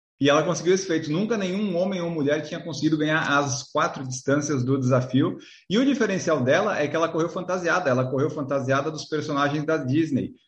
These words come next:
tipo a Cruella, a Elsa, da Frozen, a Joy, da Divertidamente. E eram quatro fantasias, eu tenho três aqui, a outra eu não consegui identificar, eu sou muito ruim pra desenho da Disney.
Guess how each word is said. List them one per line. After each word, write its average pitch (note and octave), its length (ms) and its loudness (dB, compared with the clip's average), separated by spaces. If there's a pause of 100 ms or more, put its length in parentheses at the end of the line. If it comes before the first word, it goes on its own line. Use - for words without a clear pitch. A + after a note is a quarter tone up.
(100)
tipo C#3+ 240 0
a B2+ 80 0
Cruella, F3 760 2 (260)
a B2 400 0
Elsa, D#3+ 720 2
da A#2+ 120 0
Frozen, D#3 800 -2
a A#2 280 -2
Joy, C3+ 380 4
da C3+ 80 0
Divertidamente. B2+ 960 -2
E C3 680 4
eram D#3 180 -2
quatro F3+ 340 -2
fantasias, D3 500 0
eu C#3+ 80 -2
tenho C3+ 200 0
três C3+ 240 0
aqui, C3 220 -2
a C#3 40 4
outra C3+ 260 0
eu C3 40 0
não C#3+ 160 -2
consegui B2+ 280 -4
identificar, B2 440 0
eu C3+ 80 0
sou B2 160 -6
muito D3+ 240 -4
ruim B2 300 -2
pra G#2+ 380 -2
desenho A#2 440 2
da A2+ 140 2
Disney. C3 420 -8